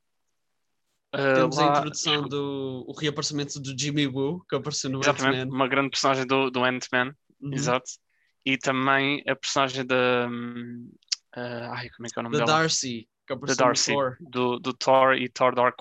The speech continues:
Speaker 1: World.
Speaker 2: Uhum.
Speaker 1: Hum, aqui temos, então, descobrimos que existe uma bolha de energia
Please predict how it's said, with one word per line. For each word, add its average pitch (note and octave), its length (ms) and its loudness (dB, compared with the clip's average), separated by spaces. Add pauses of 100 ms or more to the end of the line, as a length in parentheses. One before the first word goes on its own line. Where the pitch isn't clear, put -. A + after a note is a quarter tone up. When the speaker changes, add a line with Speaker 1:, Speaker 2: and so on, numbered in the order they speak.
Speaker 1:
World. A#2+ 260 0 (160)
Speaker 2:
Uhum. C#3+ 220 -6 (480)
Speaker 1:
Hum, C3+ 600 0 (160)
aqui - 220 -8
temos, C#3+ 460 -2
então, C3 540 0
descobrimos B2+ 600 -2
que - 200 -10 (200)
existe - 320 -2
uma C3+ 80 -4
bolha B2 400 -2 (240)
de B2+ 120 -10
energia A#2+ 560 -2